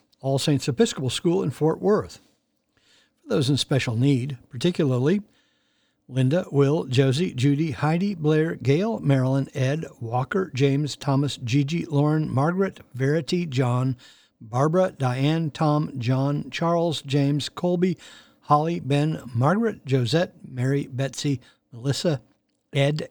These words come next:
Kevin, Tassa, and Jerry. For those in the armed forces, medical, emergency, and relief workers, and for all in harm's way,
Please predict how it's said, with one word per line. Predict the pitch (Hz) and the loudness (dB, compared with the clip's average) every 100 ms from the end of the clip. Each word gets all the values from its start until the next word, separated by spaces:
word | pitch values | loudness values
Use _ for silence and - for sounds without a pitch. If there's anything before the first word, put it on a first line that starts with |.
| _ | _
Kevin, | - 135 151 147 - | -4 0 0 -2 -6
Tassa, | - 143 - 151 - | -4 -2 -2 -6 -4
and | 143 123 117 110 | -2 -2 -2 -4
Jerry. | 127 127 107 98 - _ _ _ _ _ _ _ _ _ _ _ _ _ _ _ _ _ _ | -4 -2 -4 -10 -20 _ _ _ _ _ _ _ _ _ _ _ _ _ _ _ _ _ _
For | 214 | -2
those | 170 151 | 2 4
in | 151 | 4
the | 139 | 4
armed | 139 123 - | 4 2 0
forces, | 160 165 - 233 220 - | -2 0 -2 -4 -4 -2
medical, | 123 120 127 143 | 0 0 -2 0
emergency, | 131 135 131 135 156 | 2 2 0 0 0
and | 131 | 2
relief | 131 143 131 | 2 2 2
workers, | 147 165 - 123 | 0 -2 -2 -2
and | 127 | -4
for | 131 135 | -4 -4
all | 147 143 | 0 2
in | |
harm's | 120 131 110 127 | 2 0 0 0
way, | 170 143 | 0 0